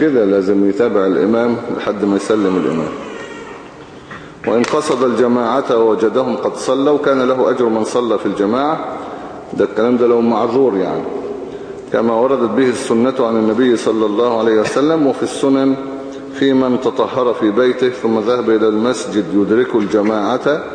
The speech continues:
فوجدها قد فاتت أنه يكتب له أجر صلاة الجماعة، وكما في الصحيح في من حبسهم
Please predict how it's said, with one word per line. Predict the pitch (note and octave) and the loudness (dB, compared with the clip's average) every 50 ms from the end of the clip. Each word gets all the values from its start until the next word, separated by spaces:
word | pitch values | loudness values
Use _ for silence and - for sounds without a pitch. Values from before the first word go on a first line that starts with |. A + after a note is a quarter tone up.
| - - - - - - - - | -12 -12 -12 -12 -14 -14 -6 0
فوجدها | G#2 A2 A2+ A#2 G#2 A#2 A2 G#2 B2+ C3+ B2+ | 2 2 4 4 4 2 2 2 2 2 0
قد | A#2 - A#2 G#2+ - | 0 -2 -2 -4 -2
فاتت | - - C3 C3+ C3+ - D3+ D3 - - - - - - - - - - - - | -2 0 2 2 2 2 0 0 -2 -4 -8 -10 -10 -10 -10 -12 -12 -12 -8 -4
أنه | G#2 A2 A#2 B2+ C#3 C3+ B2+ A#2+ | 0 0 2 2 2 2 2 0
يكتب | - B2+ B2+ C#3 B2+ B2 | 0 0 0 0 0 2
له | B2 C3 C3+ C3 C3 - B2+ | 2 2 2 2 2 2 2
أجر | C3+ B2+ B2 A#2 | 2 2 0 0
صلاة | A2+ - A#2+ A2 B2 C3 - - | 0 0 0 0 0 0 0 -2
الجماعة، | A#2 G#2+ G2+ A#2 A2+ A#2+ C3 C3+ C#3 C#3+ E3 - - - - - - - - - - - - - - - - | -2 0 0 0 2 2 0 0 0 -2 -2 -4 -6 -8 -8 -10 -10 -10 -10 -10 -12 -12 -12 -12 -12 -6 -4
وكما | G#2+ G#2+ - C3+ C3+ C3+ B2+ | -4 -2 0 0 0 0 0
في | - A#2+ | -2 -2
الصحيح | A2 - - A#2 G#2 - C3+ C3+ C3+ C3 - - - - | -4 -4 -4 -6 -4 -2 0 0 0 -2 -4 -6 -4 0
في | C3 C3+ | 0 2
من | B2+ B2+ A#2+ A2+ - | 2 2 0 0 -2
حبسهم | - A#2 G#2+ G#2+ G#2+ G#2+ - - B2+ B2 B2+ A#2+ A2 A2 A2 | -2 -2 0 0 -2 0 0 -2 -2 0 0 0 0 0 0